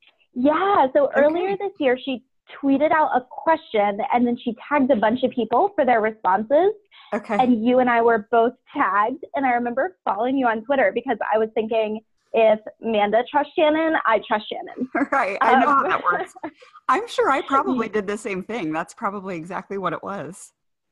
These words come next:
Speaker 1: Yes. So, um, I, I have loved being able to kind of follow with you on social media.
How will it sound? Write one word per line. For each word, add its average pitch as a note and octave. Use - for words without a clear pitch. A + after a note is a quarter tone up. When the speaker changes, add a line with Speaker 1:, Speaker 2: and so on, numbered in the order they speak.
Speaker 1:
Yes. C#4+
So, B3+
um, A3+
I, B3
I A#3+
have C4
loved A3
being B3+
able G#3+
to A3
kind A#3+
of A3
follow G#3
with G#3+
you G#3+
on A3+
social A3+
media. A3